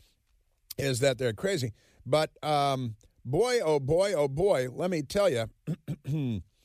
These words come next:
the madness that is out there. They got, uh, what's her name? That, uh, Kathy, uh, Griffin. She's talking about civil war.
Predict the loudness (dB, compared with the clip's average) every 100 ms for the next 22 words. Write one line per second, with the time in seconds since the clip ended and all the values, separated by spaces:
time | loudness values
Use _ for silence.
0 | _ _ _ -6 0 2 2 2 0 0
1 | 0 0 -2 -6 -8 -8 -2 0 0 0
2 | 0 0 0 0 -2 -2 _ _ -20 -4
3 | 0 2 2 0 2 0 -2 -2 -2 -2
4 | -2 -2 -2 -2 -2 -4 -4 -4 -4 -4
5 | -4 -8 _ -6 -2 -2 -2 -2 -2 0
6 | -4 -4 -6 -4 -4 -6 -12 -6 -2 -2
7 | -2 0 -2 -2 0 0 0 -4 -2 2
8 | 2 0